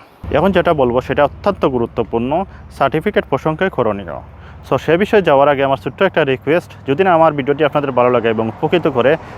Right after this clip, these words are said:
তাহলে লাইক, কমেন্ট এবং শেয়ার করে রাখবেন এবং আপনার বন্ধু বান্ধবদের শেয়ার করে দিবেন এবং অবশ্যই স্কিপ না করে ফুল ভিডিওটি দেখবেন। স্কিপ করে,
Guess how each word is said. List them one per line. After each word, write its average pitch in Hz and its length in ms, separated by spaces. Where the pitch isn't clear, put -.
তাহলে 117 200
লাইক, 131 320
কমেন্ট 143 300
এবং 131 220
শেয়ার 120 160
করে 110 140
রাখবেন 110 320
এবং 110 220
আপনার 123 340
বন্ধু 147 280
বান্ধবদের 123 300
শেয়ার 110 240
করে 104 200
দিবেন 101 200
এবং 139 200
অবশ্যই 156 380
স্কিপ 160 260
না 143 80
করে 123 160
ফুল 123 200
ভিডিওটি 117 300
দেখবেন। 120 280
স্কিপ - 260
করে, 135 200